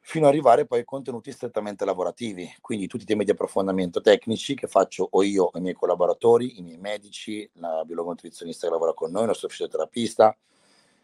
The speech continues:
eccetera, eccetera. Cioè cerco di abbracciare a trecentosessanta gradi quello che è mostrare Andrea Presti atleta,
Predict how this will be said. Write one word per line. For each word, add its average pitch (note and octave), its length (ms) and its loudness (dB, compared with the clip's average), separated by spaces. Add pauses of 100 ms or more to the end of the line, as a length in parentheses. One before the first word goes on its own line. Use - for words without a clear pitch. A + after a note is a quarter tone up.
(140)
eccetera, F#2+ 440 -2
eccetera. D#2 400 -6
Cioè A2+ 220 6
cerco - 380 2
di A2+ 80 0
abbracciare A2+ 520 2
a G2+ 40 0
trecentosessanta A2+ 720 -8
gradi A#2+ 320 -2
quello G#2+ 300 -2
che G2 240 -4
è F#2 40 -4
mostrare G#2 680 0
Andrea G2+ 320 2
Presti - 380 0
atleta, F#2 580 -6